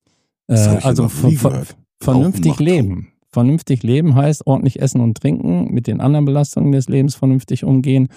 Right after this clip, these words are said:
Speaker 2: und dann auch immer wieder dieses, die Natur gleicht die Dinge schon aus. Die hat viele Mechanismen, mit denen sie es wieder richtig einschwingt. Also laut und leise, Belastung, Entlastung, mal draufhauen und mal wieder Ruhe geben, dass man diese Dinge zum Ausgleich bringt.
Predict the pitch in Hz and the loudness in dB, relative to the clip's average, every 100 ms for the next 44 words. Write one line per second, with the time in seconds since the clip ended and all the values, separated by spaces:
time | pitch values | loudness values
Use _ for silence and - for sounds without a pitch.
0 | _ _ - 113 131 120 135 147 151 139 | _ _ -2 0 0 0 0 2 2 2
1 | 139 131 127 135 123 - - 131 123 - | 2 0 0 0 -2 -2 0 2 2 0
2 | 165 156 143 160 143 143 156 139 - - | 0 0 -2 -2 -4 0 0 0 -2 -2
3 | 156 123 101 - 131 - 233 185 139 127 | 0 0 -2 0 -2 0 0 2 2 2
4 | 123 131 120 117 - 127 123 127 123 123 | 2 0 -2 -2 -2 -2 2 2 0 -4
5 | - 139 123 - 131 131 127 120 135 147 | -4 -2 0 0 -2 -2 -2 0 0 0
6 | - 95 92 139 110 107 113 120 147 156 | -4 -6 -4 -4 -4 -2 0 2 2 0
7 | - 139 123 131 143 147 117 110 113 107 | 0 0 0 0 2 0 -2 -6 -10 -4
8 | 123 143 147 139 135 - 127 - 147 147 | 0 2 2 0 -2 -2 -2 0 0 0
9 | 101 101 - - - 117 117 113 135 170 | -2 -4 -6 -8 -2 0 2 2 0 0
10 | - 151 151 151 - - 131 127 135 123 | 0 0 0 0 0 0 2 2 2 2
11 | 147 151 98 95 95 104 - _ _ _ | 2 2 0 -2 -4 -6 -8 _ _ _
12 | - 113 123 117 139 139 135 131 123 123 | -2 2 2 2 0 2 2 2 0 -2
13 | - 123 - 95 90 - 107 104 117 | 0 -2 0 -4 -4 -4 -2 -2 -4